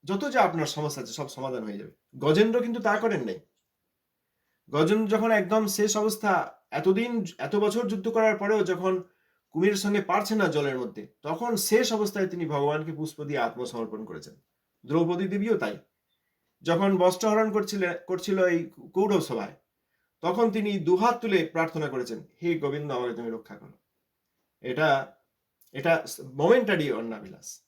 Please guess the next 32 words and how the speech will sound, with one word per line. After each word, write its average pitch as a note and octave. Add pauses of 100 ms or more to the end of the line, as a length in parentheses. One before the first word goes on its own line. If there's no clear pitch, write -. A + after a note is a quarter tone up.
(320)
এটা C#3+
অন্নাভিলাষিতা C3
নয়। G2+ (560)
অতএব D#3+ (920)
এইখানে F3
যেই G3+ (920)
তুড়ি F#3
মেরে, G3
হ্যাঁ, C#3 (340)
এইটা G3+
করে, G#3+
মানে, A3
তোমার A#3
অনেক A3
সমস্যা G#3
জানি, G3
তোমার E3
ট্যাক্সের F3
সমস্যা, F#3
তোমার A#2+
চাকরির D#3
সমস্যা, F#3
তোমার F#2+
বাচ্চা C3
কাচ্চার F3+
সমস্যা, F3+ (340)
শরীরের D#3+
সমস্যা, F#3
মনের F3
সমস্যা, F#3+
তুমি G#3
এসো, A#3